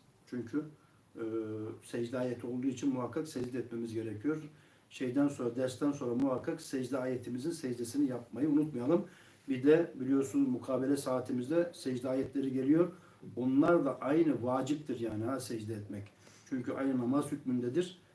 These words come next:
E, namaz gibi, e, önemlidir yani. Secde ayetidir. Secde ayetini unutmayalım. Şimdi ne buyuruyor yani? Öyle kullar var ki insanlardan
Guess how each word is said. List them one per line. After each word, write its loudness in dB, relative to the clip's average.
E, -6
namaz 0
gibi, 0
e, -8
önemlidir 0
yani. 0
Secde -2
ayetidir. 0
Secde -2
ayetini 0
unutmayalım. 0
Şimdi 8
ne 8
buyuruyor 10
yani? 8
Öyle 10
kullar 8
var 8
ki 0
insanlardan 6